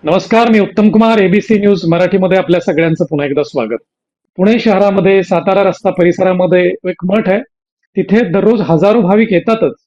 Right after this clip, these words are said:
परंतु दरवर्षी त्यांचा समाधी सोहळा जो असतो, त्या समाधी सोहळ्याला लाखो भाविक येतात आणि या समाधी सोहळ्याचं नियोजन दोन ते तीन महिन्यांपासून आधीपासून सुरू असतं.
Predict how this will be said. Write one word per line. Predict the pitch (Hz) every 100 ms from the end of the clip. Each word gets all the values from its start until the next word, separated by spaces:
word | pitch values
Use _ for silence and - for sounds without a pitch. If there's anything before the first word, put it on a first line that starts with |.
| _ _ _ _
परंतु | 175 196 208 233
दरवर्षी | 156 214 254 226 175 214
त्यांचा | 190 190 185
समाधी | 180 156 170 143
सोहळा | 202 180 175
जो | 170
असतो, | 147 - 139 151 _ _ _ -
त्या | 185 208
समाधी | 190 170 185 214
सोहळ्याला | 214 175 175 160 139 156 - _ -
लाखो | 147 165 165 -
भाविक | 151 139 143 143
येतात | - 127 - _ _ _ _ -
आणि | 156 170
या | 190 220 226
समाधी | - 160 170 180
सोहळ्याचं | 175 175 175 180
नियोजन | 185 185 190 226 247
दोन | 151 175 208
ते | 226
तीन | 233 214 226 202
महिन्यांपासून | 165 185 208 185 165 214
आधीपासून | 151 185 175 180 185
सुरू | - 151
असतं. | 131 -